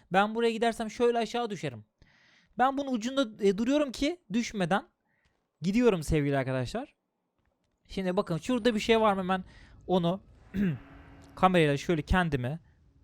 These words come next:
hala bir uç noktaya sokacağım kendimi ki düşmeyeyim. Aynen öyle bir sıkıntı olmadı. Bakın abi bak bak aslında biz böyle gidiyoruz. Anlatmak istediğim bu. Biz aslında böyle <laughs> devam ediyoruz. Bakın abi.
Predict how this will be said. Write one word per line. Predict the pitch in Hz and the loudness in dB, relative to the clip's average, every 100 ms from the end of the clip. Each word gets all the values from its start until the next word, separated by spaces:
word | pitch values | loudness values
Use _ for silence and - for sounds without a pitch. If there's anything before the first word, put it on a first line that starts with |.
| _ _ | _ _
hala | - 226 208 190 | 2 4 6 4
bir | 190 233 | 0 -2
uç | 208 202 | -2 -2
noktaya | 180 - 208 | -2 0 0
sokacağım | 202 160 156 160 | 0 -2 0 0
kendimi | 156 151 196 | 0 -2 -2
ki | 185 143 | -4 -4
düşmeyeyim. | 151 135 127 180 - - - - - - - - - | -4 -4 -6 -6 -12 -20 -20 -20 -20 -20 -20 -20 2
Aynen | 214 180 175 | 4 6 4
öyle | 165 143 | 0 0
bir | 147 | -4
sıkıntı | - 156 156 | -4 -2 0
olmadı. | 139 120 131 226 - - - _ | 0 0 -2 -4 -10 -20 -20 _
Bakın | 247 226 | -2 2
abi | 190 165 | 2 2
bak | 165 | 0
bak | 165 233 | -2 2
aslında | 233 - 277 247 | 0 2 0 2
biz | 240 226 | 2 6
böyle | 277 240 | 6 6
gidiyoruz. | 170 147 120 - - _ _ _ _ _ _ - | 2 0 -2 -10 -20 _ _ _ _ _ _ 0
Anlatmak | 185 208 214 190 | 2 2 -4 -4
istediğim | 220 202 190 | 0 0 0
bu. | 151 117 _ _ _ _ _ _ _ - | 0 -2 _ _ _ _ _ _ _ -2
Biz | 240 | 4
aslında | 214 - 240 208 | 4 2 -4 2
böyle | 220 202 220 | 4 4 4
<laughs> | |
devam | 214 208 214 196 | 6 6 6 6
ediyoruz. | 170 160 170 185 - - - | 4 6 6 4 2 -6 0
Bakın | 202 185 | 2 4
abi. | 170 147 143 208 | 6 6 4 0